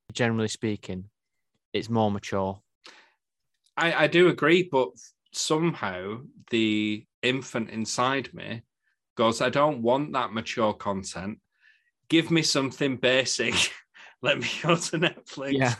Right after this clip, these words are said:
Speaker 1: the
Speaker 2: There is
Speaker 1: floor is
Speaker 2: something
Speaker 1: lava.
Speaker 2: nice about that. <laughs> Yeah.
Speaker 1: I don't want an alternate history where the Nazis won. I want the floor is lava. We'll talk about that on the <laughs> podcast instead.
Speaker 2: Uh, but it is, it's doing something damaging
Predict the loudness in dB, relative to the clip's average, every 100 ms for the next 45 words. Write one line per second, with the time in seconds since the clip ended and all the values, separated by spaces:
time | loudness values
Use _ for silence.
0 | -8 -18 -6 2 8 10 10 10 8 6
1 | 6 6 4 2 -2 -4 -4 -4 -4 -4
2 | -4 -6 -6 -2 -2 -2 -20 -18 -12 -4
3 | 4 4 6 6 6 4 2 2 0 0
4 | -2 -2 -2 -4 -4 -2 -2 -2 -2 -2
5 | 0 -2 -2 -4 -4 -6 -2 0 0 -2
6 | -6 _ _ _ _ _ _ _ _ -6
7 | 2 2 2 -2 0 2 4 2 -2 -2
8 | 0 -2 -4 -10 -14 _ -10 0 0 0
9 | 0 0 0 -2 -4 -6 -2 -2 0 -2
10 | -2 -4 -14 -12 -10 -10 -8 -8 -8 -14
11 | _ _ _ _ _ _ _ _ _ _
12 | _ -20 -8 -8 -8 -12 -18 _ _ -12
13 | -10 -8 -10 -2 2 6 6 4 2 2
14 | 4 2 2 -4 -6 -6 -2 -2 -2 -8
15 | -8